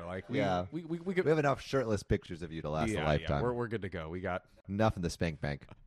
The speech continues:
Speaker 1: <laughs> Uh, back to our
Speaker 2: Daddy,
Speaker 1: <laughs> back
Speaker 2: Daddy
Speaker 1: to our
Speaker 2: Vladdy. You know, Daddy Vladdy
Speaker 1: Big,
Speaker 2: got it
Speaker 1: Big
Speaker 2: bad.
Speaker 1: Daddy.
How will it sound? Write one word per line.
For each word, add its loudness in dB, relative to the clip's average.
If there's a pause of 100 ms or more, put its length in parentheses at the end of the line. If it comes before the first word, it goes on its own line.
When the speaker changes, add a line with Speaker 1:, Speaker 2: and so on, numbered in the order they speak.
(540)
Speaker 1:
<laughs> -2 (720)
Uh, 0 (140)
back 4
to 0
our 4
Speaker 2:
Daddy, 8 (220)
Speaker 1:
<laughs> -20
back 2
Speaker 2:
Daddy 10
Speaker 1:
to -
our 6 (260)
Speaker 2:
Vladdy. 10 (920)
You 4
know, 10
Daddy 6
Vladdy 4 (140)
Speaker 1:
Big, 0
Speaker 2:
got 4
it 4
Speaker 1:
Big 0
Speaker 2:
bad. 6
Speaker 1:
Daddy. -2